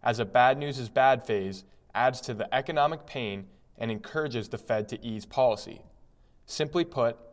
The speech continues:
higher asset values are dependent on policy accommodation and expanding money supply. The S and P five hundred is down roughly ten percent, and the Nasdaq one hundred is down roughly fourteen percent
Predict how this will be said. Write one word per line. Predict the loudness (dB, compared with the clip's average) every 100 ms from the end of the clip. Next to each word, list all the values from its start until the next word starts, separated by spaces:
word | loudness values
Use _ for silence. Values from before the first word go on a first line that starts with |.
| _ _ -8
higher | 0 2 2
asset | 2 2 0 -2
values | 2 2 0 -8 -6
are | -4
dependent | -4 -6 -6 -4 -4
on | -4
policy | -4 -4 -2 -2 -8
accommodation | -2 -2 0 0 -2 -4 -14 -20 -10
and | -10
expanding | -8 -8 -6 -4 -4 -2
money | -2 -4
supply. | -10 -10 -8 -8 -12 _ _ -20 -20 -20 -20 _ -10
The | 0
S | 0 0
and | -4
P | -4
five | 0 0 2
hundred | -2 -2
is | -6
down | -2 -2 0
roughly | -2 -2 -6
ten | -6 -4 -4
percent, | -6 -8 -8 -10 -12 -20 -20 -14
and | -6
the | -4
Nasdaq | 0 0 0 -4 -2
one | 0 0
hundred | -2 -2 -4
is | -2
down | -2 0
roughly | -2 -4 -8
fourteen | -8 -4 -4 -4 -10
percent | -10 -10 -10 -10